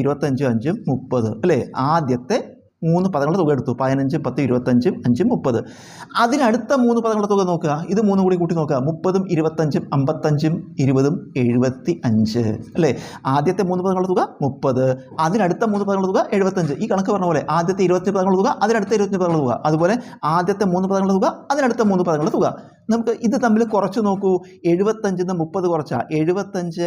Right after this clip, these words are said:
കുറയ്ക്കണം മുപ്പത് എത്ര വരും? നാൽപത്തഞ്ച്, അല്ലേ? ഇതുപോലെ നമ്മൾ കണ്ടുപിടിക്കേണ്ടത്, ഈ തുകകൾ നമ്മൾ വ്യത്യാസം കാണണം. അപ്പോൾ നമുക്കൊരു, ഇനി ഒരു എളുപ്പ വഴി നോക്കാം. എന്താ എളുപ്പ വഴി? എത്ര പദങ്ങളാണ് നമ്മൾ ഇവിടെ എടുത്ത്? മൂന്ന്, അല്ലേ? ഇവിടെ ഈ മൂന്ന്, മൂന്ന് തുല്യമാണ്.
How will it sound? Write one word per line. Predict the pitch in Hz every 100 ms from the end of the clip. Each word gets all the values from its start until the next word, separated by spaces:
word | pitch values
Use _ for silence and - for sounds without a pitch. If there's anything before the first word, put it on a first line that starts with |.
| 170
കുറയ്ക്കണം | 151 151 160 160
മുപ്പത് | 156 156 147 147
എത്ര | 147 143
വരും? | 143 131 - - 120
നാൽപത്തഞ്ച്, | 123 123 - 131 123 110 107 107 -
അല്ലേ? | 175 151 - _ _ _ _ _ 214
ഇതുപോലെ | 220 311 214 214
നമ്മൾ | 185 208
കണ്ടുപിടിക്കേണ്ടത്, | 214 151 156 143 127 127
ഈ | 190
തുകകൾ | 185 185
നമ്മൾ | 180 170
വ്യത്യാസം | 175 170 175
കാണണം. | 135 113 104 -
അപ്പോൾ | 254 240
നമുക്കൊരു, | 233 220 240 233
ഇനി | 220
ഒരു | 220 202
എളുപ്പ | 185 220
വഴി | 180 190 165
നോക്കാം. | 123 120 - - 175
എന്താ | 190
എളുപ്പ | 175 180
വഴി? | 160 160 160 - 247
എത്ര | 247 302 254
പദങ്ങളാണ് | 185 196 202
നമ്മൾ | 185 185
ഇവിടെ | 170
എടുത്ത്? | 165 165 160 123
മൂന്ന്, | 123 123 113 -
അല്ലേ? | 196 120 -
ഇവിടെ | 214 247
ഈ | 240
മൂന്ന്, | 233 254 247
മൂന്ന് | 247 240 240
തുല്യമാണ്. | 247 220 233 214